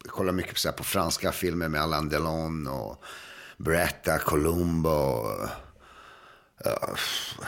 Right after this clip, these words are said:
Clint Eastwood, de där, vad de heter. Och, alltså, jag har alltid gillat liksom så här poliser, filmer och, och film över, överhuvudtaget.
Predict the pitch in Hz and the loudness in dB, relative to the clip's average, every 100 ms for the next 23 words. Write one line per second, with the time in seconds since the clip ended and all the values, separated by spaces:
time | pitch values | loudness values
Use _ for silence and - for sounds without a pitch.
0 | - - - 98 92 90 90 - 90 85 | -10 -12 0 4 4 4 4 4 2 2
1 | 76 80 78 82 78 64 67 64 52 50 | 2 0 0 0 2 0 0 -4 -6 -10
2 | - - - - 71 62 62 - 50 50 | -14 -20 -14 -6 -4 -4 -6 -6 -6 -6
3 | - - - - - _ _ - - - | -10 -14 -18 -20 -20 _ _ -20 -20 -20
4 | - - 117 117 131 120 - 131 135 131 | -20 0 6 8 8 6 6 6 6 4
5 | 135 139 143 139 104 104 90 90 - 107 | 4 6 6 4 2 2 2 0 2 4
6 | 98 - - 104 90 - 120 117 113 104 | 4 2 2 2 0 4 6 6 4 4
7 | 90 - 80 110 - 139 131 117 107 92 | 2 0 0 2 4 4 6 6 4 4
8 | 110 104 107 101 - 113 110 - - - | 4 6 4 4 4 4 6 4 2 -6